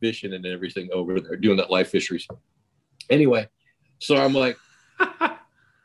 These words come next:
Speaker 1: "Is this you yelling mayday?" He's like, "Yeah." He goes, "I'm drifting towards that rock." I'm like, "Okay. How did you get in there? Did you drift in there?" He goes, "No, this is where the fish are." I'm like, "Oh my God,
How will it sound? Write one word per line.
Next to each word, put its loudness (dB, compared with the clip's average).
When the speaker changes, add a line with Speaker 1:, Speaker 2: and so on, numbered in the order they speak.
Speaker 1:
"Is 0
this 0
you 0
yelling 0
mayday?" -4
He's -4
like, -6
"Yeah." 0
He -10
goes, -4
"I'm -6
drifting 2
towards 2
that -6
rock." -8
I'm -4
like, -2
"Okay. 0
How 2
did -2
you -2
get 4
in 2
there? 4
Did -6
you -2
drift 4
in 0
there?" 0
He -4
goes, -2
"No, 2
this -8
is -8
where 0
the -2
fish 2
are." -6
I'm -4
like, -6
"Oh -6
my -6
God, 6